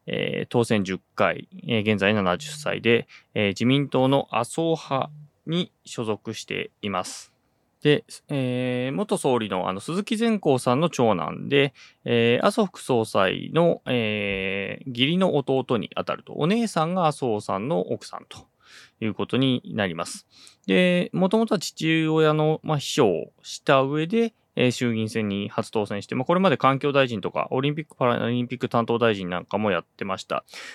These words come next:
で、オリパラ大臣をやった直後になった、えー、桜田、えー、さんという方が、まあ、失言をして、えー、失言をして数時間で、えー、辞任するっていうことがあって、その時はも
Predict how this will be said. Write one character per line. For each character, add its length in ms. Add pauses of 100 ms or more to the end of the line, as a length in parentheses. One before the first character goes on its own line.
で、 80
オ 80
リ 80
パ 120
ラ 60
大 220
臣 100
を 60
や 140
っ 40 (120)
た 140
直 400
後 140
に 140
な 160
っ 40 (120)
た、 280
え 100
ー、 40
桜 440
田、 340
え 240
ー、 40
さ 180
ん 100
と 80
い 80
う 60
方 260
が、 300 (800)
ま 120
あ、 40
失 220
言 340
を 60
し 140
て、 300 (560)
え 720
ー、 40
失 160
言 120
を 40
し 80
て 160
数 320
時 80
間 200
で、 500
え 20
ー、 40
辞 140
任 160
す 140
る 60
っ 40
て 140
い 40
う 40
こ 100
と 80
が 140
あ 20
っ 60
て、 340 (880)
そ 160
の 100
時 220
は 120
も 400